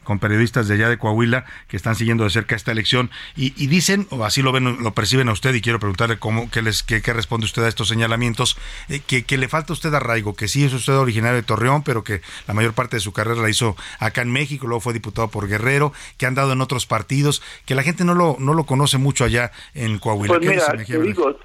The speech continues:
Speaker 2: entre el cincuenta y sesenta por ciento
Speaker 1: Ujú.
Speaker 2: con un nivel de atributos de aprobación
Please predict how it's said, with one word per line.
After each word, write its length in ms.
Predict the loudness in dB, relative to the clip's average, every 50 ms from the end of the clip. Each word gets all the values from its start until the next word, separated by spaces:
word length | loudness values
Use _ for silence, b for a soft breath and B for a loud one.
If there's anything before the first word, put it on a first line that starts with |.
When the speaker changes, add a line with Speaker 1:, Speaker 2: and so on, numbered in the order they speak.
| -4
Speaker 2:
entre 260 | -4 -4 -2 0 0
el 100 | 0 0
cincuenta 480 | 0 -4 -4 0 2 2 2 2 2 0
y 40 | 0
sesenta 460 | 2 0 0 2 0 0 2 2 0
por 260 | 0 0 0 -2 -2 0
ciento 360 | 0 0 0 0 0 -2 -2
Speaker 1:
Ujú. 420 | -2 -2 -4 -4 -2 0 0 -2 -2 -6 -4
Speaker 2:
con 180 | 2 4 4 6
un 100 | 4 4
nivel 360 | 4 4 4 4 4 4 4 4
de 80 | 2
atributos 560 | 2 2 2 2 4 4 4 2 2 2 2
de 80 | 4 2
aprobación 380 | 2 2 0 2 2 2 2